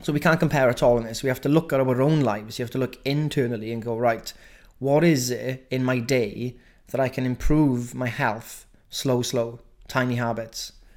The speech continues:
right? We've all got anchors in our day. We call them anchor habits. Like, we all do something the same. You probably have about twenty to thirty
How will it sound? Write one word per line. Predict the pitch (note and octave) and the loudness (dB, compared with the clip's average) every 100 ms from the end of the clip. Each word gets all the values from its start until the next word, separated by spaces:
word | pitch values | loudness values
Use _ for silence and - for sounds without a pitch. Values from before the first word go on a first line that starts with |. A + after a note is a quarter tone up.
| - | -8
right? | A#2+ C3 - - - _ - | -4 -4 -6 -20 -20 _ -4
We've | C3+ | 4
all | D#3+ D#3+ | 6 6
got | D#3 - | 2 0
anchors | C#3 B2+ - C3 B2 | -2 -2 -4 -4 -2
in | B2 | -2
our | A#2+ | -2
day. | A#2 A2 G#2+ | -2 -4 -6
We | A2 | -8
call | - | -4
them | B2 A2+ | -4 -2
anchor | B2 A#2 B2 | -4 -4 -4
habits. | A#2 A#2 A2+ A2+ - - | -2 0 0 -2 -6 -6
Like, | A#2 | -4
we | B2 | -2
all | B2 C#3+ D3+ | 0 4 4
do | C#3 C#3+ C3 B2 A#2+ | 2 0 0 0 -4
something | - C3+ A#2+ B2+ | -6 -6 -6 -6
the | B2 | -4
same. | A#2+ B2+ B2 A#2+ | -2 -2 -2 -2
You | C3 | -4
probably | - D#3 D3+ | -2 0 0
have | C3+ | -2
about | C3+ B2 | -6 -8
twenty | - C#3+ B2+ B2+ | -4 -4 -4 -6
to | B2+ | -6
thirty | - B2+ B2 | -2 -4 -4